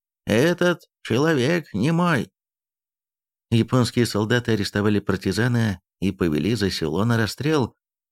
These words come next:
В какой-то момент парень выхватил винтовку у конвоира и застрелил его, а второго заколол штыком.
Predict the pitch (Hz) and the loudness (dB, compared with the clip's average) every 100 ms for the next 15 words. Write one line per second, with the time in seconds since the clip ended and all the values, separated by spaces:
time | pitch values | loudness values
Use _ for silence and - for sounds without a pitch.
0 | _ _ 127 214 214 165 120 85 160 - | _ _ 0 2 0 0 0 0 -2 -2
1 | - 127 147 92 101 - 101 110 95 92 | -2 0 0 -2 -2 -2 -2 0 0 0
2 | 65 165 - 101 98 101 104 147 208 208 | -2 -4 -2 -2 0 0 0 2 0 0
3 | 175 - 175 156 151 - 120 107 110 104 | -2 -4 -4 -2 -6 -2 -2 0 2 2
4 | 98 107 - _ _ _ 127 - 151 196 | 2 0 -2 _ _ _ -2 0 -2 0
5 | 147 101 92 87 139 - - 120 - 67 | 0 -2 -2 -2 -2 -4 -4 -6 -4 -8